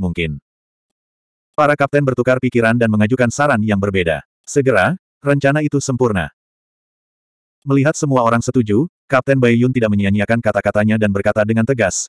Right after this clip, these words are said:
"Suang Yu, Ling Yuan dan Chang Ling, kalian bertiga akan mengikuti kursi ini. Kami akan segera bergegas ke Giant Spirit City di utara.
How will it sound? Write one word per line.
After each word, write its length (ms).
"Suang 320
Yu, 160
Ling 160
Yuan 160
dan 160
Chang 160
Ling, 320
kalian 320
bertiga 400
akan 80
mengikuti 480
kursi 320
ini. 160
Kami 240
akan 240
segera 240
bergegas 400
ke 80
Giant 240
Spirit 320
City 320
di 80
utara. 400